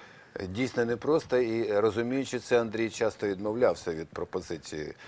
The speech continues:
е, таких. Але, ну, от, на відміну, ви почали, скажімо, з дитячого футболу, м, пішли в нього і, і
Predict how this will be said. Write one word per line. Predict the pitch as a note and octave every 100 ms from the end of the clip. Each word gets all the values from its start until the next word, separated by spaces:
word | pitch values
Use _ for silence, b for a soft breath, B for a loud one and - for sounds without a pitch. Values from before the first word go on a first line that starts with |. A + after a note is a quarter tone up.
| B B B -
е, |
таких. | - F2 - E2+ -
Але, | G#2 C3+ C#3 -
ну, | G2+ A2
от, | A2+ G#2 G#2
на | G2 G#2
відміну, | G#2 G2+ G#2+ G2+
ви | A#2
почали, | A#2 - A2 F#2 F2 G#2
скажімо, | - F#2+ E2+ F#2 F2+
з | E2+ -
дитячого | F#2+ F2+ F2+ - F#2
футболу, | - E2+ E2 F2+ F2
м, | E2 C#2+ C#2+ C2
пішли | - E2+ - F2 D#2+ -
в | D2+
нього | F2+ G2+ F2
і, | D#2+ C#2+ D2 B B B B B B -
і | - F2+ F#2+ F2+